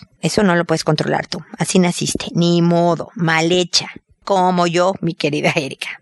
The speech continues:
Estamos mal hechas. ¿Qué le vamos a hacer? Lo que sí tenemos control, lo que tú decides, es sobre qué vamos a hacer con eso. Y cómo nos identificamos. Si yo digo, "Qué horror,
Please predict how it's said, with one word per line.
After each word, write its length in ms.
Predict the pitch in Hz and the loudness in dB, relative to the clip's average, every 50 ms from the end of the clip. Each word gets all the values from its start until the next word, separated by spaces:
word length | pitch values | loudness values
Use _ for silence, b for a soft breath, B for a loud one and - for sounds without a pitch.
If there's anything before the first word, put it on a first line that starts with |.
| - - | -20 -20
Estamos 440 | - _ - - 175 185 196 190 - | -6 _ 0 2 4 4 2 2 2
mal 240 | 180 156 - 107 107 | 0 0 2 0 0
hechas. 380 | - - - - - - - - | -2 -2 -4 -6 -8 -8 -8 -4
¿Qué 180 | - 220 220 | -2 0 0
le 160 | 226 220 208 | 2 2 2
vamos 400 | 180 175 175 175 170 170 170 - | 2 2 0 0 0 -2 -4 -6
a 40 | - | -8
hacer? 200 | - - - - - - - _ _ _ _ _ _ | -10 -10 -14 -14 -18 -20 -20 _ _ _ _ _ _
Lo 360 | - 190 190 185 190 185 180 | 2 4 4 6 6 4 2
que 260 | 180 - - 170 160 | 2 2 2 2 2
sí 380 | 160 - - - - - 359 392 - | 0 -4 -6 -8 -2 -2 -2 -2 0
tenemos 560 | - 277 247 220 202 196 190 190 190 180 - | 2 2 4 4 6 6 4 4 4 2 -2
control, 640 | - - 170 160 156 - 156 131 - 80 - 202 - _ _ _ _ _ | -2 0 2 2 2 2 2 2 2 0 -2 -8 -14 _ _ _ _ _
lo 540 | - 208 220 208 202 202 202 202 196 190 180 | -2 0 2 2 4 4 4 4 2 2 0
que 200 | 180 _ - 170 | 0 _ -2 -2
tú 220 | 165 - 220 240 269 | 0 0 -2 0 2
decides, 920 | 320 320 - - - 277 330 370 330 214 185 185 - - - - - _ _ _ | 0 -2 -2 -4 -4 -2 0 0 0 0 -2 -6 -10 -14 -14 -16 -18 _ _ _
es 180 | - 185 196 - | 0 0 0 2
sobre 220 | - 220 202 180 | 2 2 2 2
qué 120 | - - 175 | 2 2 4
vamos 260 | 170 170 175 - - | 4 4 4 2 0
a 40 | 156 | 0
hacer 180 | - 151 147 - | -2 -2 -2 0
con 180 | - 147 147 | 0 0 0
eso. 240 | 160 - - - - - _ _ _ _ _ _ _ _ _ _ _ _ _ | -2 -4 -8 -10 -10 -12 _ _ _ _ _ _ _ _ _ _ _ _ _
Y 140 | - 202 185 | -4 -4 -4
cómo 300 | - - 202 202 202 208 | 0 2 4 6 6 6
nos 220 | 208 202 196 - | 6 4 4 2
identificamos. 1040 | 190 165 165 151 156 - 160 147 - - - - - 160 160 - - - - - - _ _ _ _ _ _ | 2 2 4 2 2 0 -2 -6 -6 -6 -6 -6 -6 -6 -6 -10 -14 -14 -16 -18 -20 _ _ _ _ _ _
Si 240 | - - - 196 175 | -6 -2 0 0 0
yo 200 | 180 208 214 226 | 2 0 0 2
digo, 440 | 220 226 214 202 180 156 - - - _ | 2 2 2 2 0 -2 -4 -4 -8 _
"Qué 260 | - 190 196 208 220 | 0 0 2 4 2
horror, 580 | 226 233 233 226 185 180 170 180 185 190 175 | 2 2 2 0 0 -2 -2 -2 -4 -6 -8